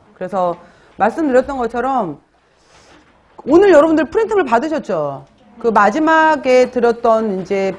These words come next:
페이지에 육 번 문제가, 그 전공 B의 육 번 문제가 이렇게 시험 문제로 나왔었거든요. 그러니까 뭐 당혹스러웠을 순 있는데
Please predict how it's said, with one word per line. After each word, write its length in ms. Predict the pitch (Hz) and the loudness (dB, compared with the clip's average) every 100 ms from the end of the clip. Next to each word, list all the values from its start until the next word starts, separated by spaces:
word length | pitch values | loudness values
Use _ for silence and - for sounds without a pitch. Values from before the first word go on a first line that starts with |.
| - - | -12 -8
페이지에 1200 | 302 294 240 247 240 240 226 185 196 196 160 - | -4 -4 -4 -4 -2 -2 0 2 2 0 -4 -6
육 140 | 196 226 | -10 -4
번 200 | 311 285 | -2 -2
문제가, 840 | 240 214 196 208 233 196 147 139 _ _ _ _ _ _ _ | -4 -4 -2 0 2 0 -2 -8 _ _ _ _ _ _ _
그 220 | - 196 | -10 -8
전공 400 | 185 247 285 349 | -4 -2 0 0
B의 400 | 330 277 294 311 | 0 -2 -2 -2
육 140 | 233 - | -4 -2
번 160 | 330 | 0
문제가 340 | 294 247 226 202 | 0 0 0 2
이렇게 320 | 208 269 269 | 0 0 -2
시험 160 | 330 330 | -2 -2
문제로 220 | 285 220 | -2 0
나왔었거든요. 1040 | 170 190 214 - 190 170 165 165 175 156 123 - _ _ _ _ _ _ _ _ _ _ _ _ _ _ _ _ _ _ _ _ _ _ _ - | 2 0 -2 -6 -6 -6 -6 -4 -4 -4 -8 -18 _ _ _ _ _ _ _ _ _ _ _ _ _ _ _ _ _ _ _ _ _ _ _ -12
그러니까 80 | 202 | -6
뭐 140 | 202 | -6
당혹스러웠을 1000 | 196 233 302 370 - 370 381 370 359 339 | -4 -2 0 0 -2 -2 0 -2 -4 -8
순 220 | - 294 | -6 -2
있는데 680 | 254 302 285 339 302 175 | -2 -2 -4 -2 0 -2